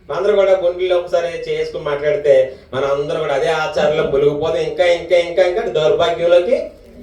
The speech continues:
మనం అందరం కూడా వెళ్ళిపోతాం. ఇలాంటి సత్యవాక్యం నేర్పకపోతే మనకి. వాక్య పండుగలను పెట్టినప్పుడే మనం ఆలోచించాలి. ఏంటి వాక్-, శ్రమ దినాన్ని వాక్యపు పండుగలు అంటే, అంటే మా పాస్టర్ గారు అన్నప్పుడు మనం ఆలోచించాం కదండి. ఆహా, నిజమే కదండి, మనకు మంచి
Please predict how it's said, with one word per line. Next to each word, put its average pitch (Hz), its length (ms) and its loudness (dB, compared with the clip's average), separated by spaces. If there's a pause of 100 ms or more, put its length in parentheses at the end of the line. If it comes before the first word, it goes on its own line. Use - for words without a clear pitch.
(140)
మనం 127 180 -4
అందరం 147 280 0
కూడా 233 280 2 (120)
వెళ్ళిపోతాం. 151 460 4
ఇలాంటి 143 200 4
సత్యవాక్యం 147 500 2
నేర్పకపోతే 139 800 4
మనకి. 113 360 -2 (320)
వాక్య 190 360 2
పండుగలను 226 580 6
పెట్టినప్పుడే 214 440 6
మనం 214 200 2
ఆలోచించాలి. 180 400 4
ఏంటి 185 100 4
వాక్-, 151 380 0
శ్రమ 147 260 -4
దినాన్ని 196 600 2 (140)
వాక్యపు 202 580 4
పండుగలు 202 280 2
అంటే, 196 200 0
అంటే 196 180 0
మా 196 100 0
పాస్టర్ 175 360 -2
గారు 190 100 0
అన్నప్పుడు 196 260 0
మనం 196 160 0
ఆలోచించాం 185 460 0
కదండి. 190 420 -2 (220)
ఆహా, 147 120 -10
నిజమే 135 380 -6
కదండి, 170 260 -2
మనకు 160 240 -8
మంచి 185 540 0